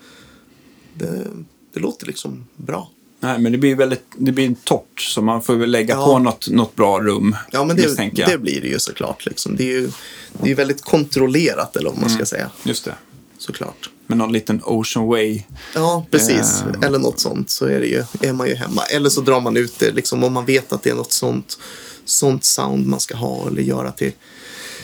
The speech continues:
Speaker 1: Liksom, några, mm, typ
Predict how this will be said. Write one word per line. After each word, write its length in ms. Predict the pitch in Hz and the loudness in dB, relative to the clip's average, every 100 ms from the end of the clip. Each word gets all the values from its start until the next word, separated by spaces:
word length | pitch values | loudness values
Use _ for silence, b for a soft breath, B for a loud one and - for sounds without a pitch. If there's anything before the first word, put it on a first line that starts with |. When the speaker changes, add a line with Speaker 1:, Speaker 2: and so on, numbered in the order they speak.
| B B B B B B B | B B B B B B B
Speaker 1:
Liksom, 440 | - 139 - 135 131 B B B B B B B - - - 139 | -6 -2 -2 -2 -4 B B B B B B B -18 -14 -6 -2
några, 420 | 131 127 127 120 120 - - | 0 0 -2 -6 -12 -12 -4
mm, 320 | 143 131 127 - - - | -4 -2 -6 -8 -14 -6
typ 160 | 131 | -6